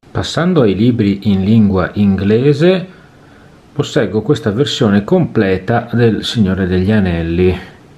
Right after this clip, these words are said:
con la copertina tratta da un disegno di Tolkien, anche questa corredata dalle consuete mappe della Terra di Mezzo. Da notare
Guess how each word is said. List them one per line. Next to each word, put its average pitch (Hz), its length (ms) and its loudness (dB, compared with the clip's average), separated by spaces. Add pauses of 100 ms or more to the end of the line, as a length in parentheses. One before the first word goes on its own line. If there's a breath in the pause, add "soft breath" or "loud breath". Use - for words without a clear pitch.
(160)
con 170 500 0
la 101 160 0
copertina 87 800 -2
tratta 76 400 -6
da 80 240 -4
un 101 180 0
disegno 82 480 -4
di 78 140 -6
Tolkien, 73 600 -8 (260)
anche 113 280 -2
questa - 520 -6
corredata 92 960 -4 (120)
dalle 90 440 -2
consuete 87 720 -2
mappe 78 380 -4
della 82 180 -2
Terra 78 280 -6
di 78 100 -4
Mezzo. 76 480 -6 (2750)
Da 90 260 -2
notare 80 640 -4